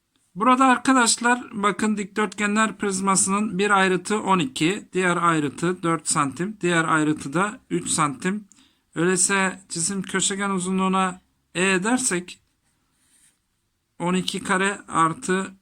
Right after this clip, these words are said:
üç kare artı dört karenin kareköküne eşit olacaktır. Buradan topladığımızda yüz altmış dokuzun karekökü on üç santimdir.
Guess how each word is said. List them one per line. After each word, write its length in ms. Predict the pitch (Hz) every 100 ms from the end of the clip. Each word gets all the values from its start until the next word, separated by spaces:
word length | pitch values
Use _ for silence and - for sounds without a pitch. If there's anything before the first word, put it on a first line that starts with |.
| -
üç 300 | 170 - -
kare 380 | 175 180 185
artı 680 | 180 160 156 - 175 175 - - 156
dört 300 | 196 202 -
karenin 420 | 175 165 165 220
kareköküne 880 | 247 - 180 175 170 156 175 175 175
eşit 260 | 151 -
olacaktır. 680 | 185 180 185 196 196 208 208 - _ _ _ _
Buradan 580 | 208 202 180 180 185 - _
topladığımızda 1200 | - 185 180 175 165 160 156 143 - 156 165 180 - -
yüz 400 | 151 175 180 -
altmış 480 | 170 170 185 -
dokuzun 460 | 175 175 156 160 170
karekökü 800 | 165 180 170 151 147 - 185 214 - _ _ _ _
on 180 | 185 185
üç 160 | 165
santimdir. 920 | - 165 139 123 131 127 165 202 226